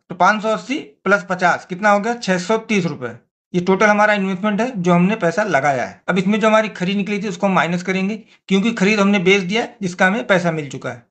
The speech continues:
तो खरी हमारी निकली थी सात किलो, जिसको हमने बेचा है उसी मशीन वाले को बीस रुपए किलो। खरी के रेट पर हमने उससे थोड़ी बहस की कि भाई ये कम दे रहे हो, थोड़ा और बढ़ा के दो,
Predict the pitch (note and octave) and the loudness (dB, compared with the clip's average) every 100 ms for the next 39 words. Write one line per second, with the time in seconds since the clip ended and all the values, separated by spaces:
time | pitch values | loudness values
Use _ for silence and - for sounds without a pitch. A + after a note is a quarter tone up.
0 | _ F#3+ F3+ G3+ G#3+ G#3+ A3 G#3+ G3+ G#3+ | _ -4 0 2 4 2 0 -4 -6 -6
1 | A3+ - F3 - C#3 C#3+ E3+ G#3 G#3 G3+ | -4 0 0 -2 -14 -14 -2 0 2 4
2 | F#3+ F#3+ G3+ A3 G#3 F#3 G#3 G3 G3+ F#3+ | 2 4 4 4 2 0 0 0 2 2
3 | F3+ F#3+ G#3+ F#3+ F3+ F#3 F3 F#3+ F#3 D3 | 2 0 -2 -2 -2 -6 -4 -2 -2 -2
4 | A#2 _ _ - F3 G#3+ A#3 A3+ A#3 A#3+ | -4 _ _ -6 -2 0 2 2 2 2
5 | A3 A3 A3 G#3 G#3+ A3+ F3 F#3 - A3+ | 2 2 -2 -2 0 2 2 0 -2 -8
6 | - D#3 E3+ G3+ G3+ F#3 F#3+ F#3+ A3 A3 | -4 0 0 -2 -4 -2 0 0 -2 0
7 | F3 D#3+ E3+ D#3 E3+ F3 F3+ | 2 2 2 2 0 -2 -6